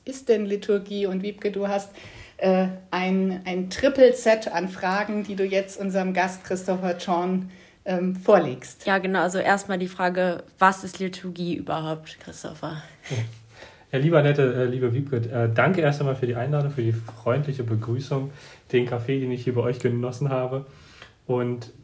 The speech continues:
Speaker 3: zur Frage von Wiebke, was ist Liturgie? Liturgie ist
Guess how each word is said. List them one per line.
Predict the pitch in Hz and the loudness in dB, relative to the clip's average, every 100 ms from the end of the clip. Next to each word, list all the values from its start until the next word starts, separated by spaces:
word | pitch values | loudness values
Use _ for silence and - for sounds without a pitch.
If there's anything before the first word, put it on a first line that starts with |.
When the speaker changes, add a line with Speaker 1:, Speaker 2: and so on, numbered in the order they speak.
| - _ _ _ | -20 _ _ _
Speaker 3:
zur | - 127 113 | -4 0 0
Frage | 113 123 143 139 | 2 0 0 -2
von | 120 113 | -2 -2
Wiebke, | 113 - 127 | -2 -2 0
was | 131 | 0
ist | - - | -4 -6
Liturgie? | 117 120 120 151 185 - - - - - - _ - | -4 -4 -2 -2 -2 -8 -20 -20 -20 -20 -20 _ -16
Liturgie | 180 139 151 147 185 | -4 0 0 2 2
ist | - | 2